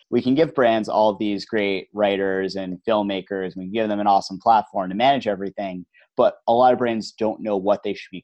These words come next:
creating or what to do or how to map this content to their customer journey and how to prove out R O I to their C M O and their C F O.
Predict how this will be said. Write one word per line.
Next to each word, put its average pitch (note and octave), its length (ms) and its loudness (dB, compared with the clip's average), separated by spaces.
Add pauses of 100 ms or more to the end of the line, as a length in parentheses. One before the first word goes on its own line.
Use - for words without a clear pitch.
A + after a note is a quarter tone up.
creating G2 540 -4
or F2+ 100 -6
what G2 280 0
to G2 100 -12
do F#2 580 -6 (240)
or A2 60 4
how A2 220 4
to G#2 80 0
map A2 300 2 (100)
this G#2 140 -8
content G2 600 -4 (260)
to - 80 -10
their G2 140 -2
customer A#2 380 -4
journey B2+ 400 0
and F2+ 100 -8
how G#2+ 160 2
to G#2+ 80 -4
prove A2+ 300 -2
out G#2+ 160 4
R G2 240 4
O A#2 140 2
I C3 300 6 (100)
to G#2 100 -6
their G2 420 -2
C - 240 -6
M A2 160 2
O C3 200 8
and G2+ 120 -2
their F#2+ 140 -6
C D3+ 220 -2
F C#3 180 2
O. D#2 180 -6